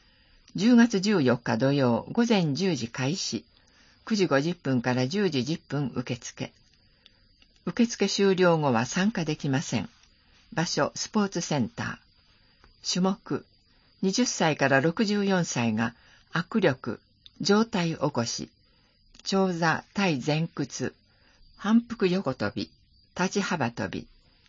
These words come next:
二十メートルシャトルラン。六十五歳から七十九歳が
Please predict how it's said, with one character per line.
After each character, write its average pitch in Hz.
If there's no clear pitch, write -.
二 180
十 214
メ 190
ー -
ト 170
ル 156
シ -
ャ 151
ト 180
ル 165
ラ 117
ン。 -
六 175
十 226
五 214
歳 139
か 117
ら 123
七 208
十 135
九 151
歳 98
が 87